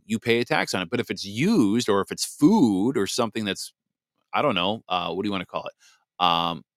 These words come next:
a necessity in life, you won't be taxed on it. Like, if, like, again, if it's, like, a used car or, you know,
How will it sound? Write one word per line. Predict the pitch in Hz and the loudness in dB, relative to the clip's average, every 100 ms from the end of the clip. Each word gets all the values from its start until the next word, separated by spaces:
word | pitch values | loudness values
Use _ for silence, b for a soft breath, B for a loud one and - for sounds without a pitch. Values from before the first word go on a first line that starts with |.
| _ _ | _ _
a | 110 | -2
necessity | 107 - 143 156 156 135 | 0 2 4 4 0 -2
in | 98 | -2
life, | 85 78 104 - _ _ _ _ _ _ _ | -6 -8 -10 -14 _ _ _ _ _ _ _
you | - 113 143 | -6 0 4
won't | 143 135 127 120 - _ _ | 6 6 6 2 -6 _ _
be | 104 107 | -4 -4
taxed | - 151 170 - | 2 2 2 -2
on | 92 78 | -4 -4
it. | 64 | -2
Like, | 101 98 | 0 0
if, | 104 | -2
like, | 113 107 98 | -4 -4 -6
again, | - 120 110 | -2 2 2
if | 87 104 | 0 -4
it's, | 98 | -2
like, | 101 95 | -2 -2
a | |
used | 92 101 101 - | -6 -4 -4 -4
car | - 127 92 - - b b _ | 2 4 4 2 -14 b b _
or, | 95 90 87 85 85 82 _ | 0 2 2 0 -4 -8 _
you | 95 | -6
know, | 90 80 78 | -6 -6 -10